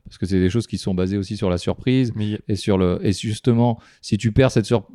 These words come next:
Speaker 1: cette surprise, effectivement, il y a moins de saveur, parce que t'as l'impression que c'est un moment unique que tu vis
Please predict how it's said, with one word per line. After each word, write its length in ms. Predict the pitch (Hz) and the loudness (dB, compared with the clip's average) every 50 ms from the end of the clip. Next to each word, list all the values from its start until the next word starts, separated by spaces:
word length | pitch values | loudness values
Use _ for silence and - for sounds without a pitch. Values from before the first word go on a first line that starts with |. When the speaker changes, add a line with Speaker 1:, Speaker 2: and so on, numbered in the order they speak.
| - - | -20 -20
Speaker 1:
cette 340 | - - - - - 107 - | -20 -20 -6 -2 -2 -2 0
surprise, 320 | - 120 107 - 139 131 | 0 -2 0 2 2 2
effectivement, 400 | 117 101 113 101 - 117 117 127 | 2 0 -2 -4 -2 -4 -4 -2
il 60 | 135 123 | -2 0
y 40 | |
a 40 | 101 | 0
moins 220 | 101 107 120 123 123 | 2 2 2 0 0
de 40 | |
saveur, 380 | - - 127 120 120 127 127 120 | 0 0 0 2 2 2 0 -2
parce 200 | - _ _ - | -4 _ _ -6
que 80 | - 123 | -4 0
t'as 100 | 110 123 | 2 2
l'impression 360 | 117 113 107 117 113 131 143 | 2 2 2 0 0 0 -4
que 60 | 131 | -2
c'est 60 | - 120 | 0 0
un 60 | 107 | 2
moment 280 | 107 110 110 113 113 117 | 2 4 4 4 2 2
unique 220 | 120 131 131 131 | 2 0 -2 -2
que 60 | - | -4
tu 180 | 110 - - 98 | -4 -2 -2 -2
vis 240 | 98 120 135 143 | 0 0 0 -2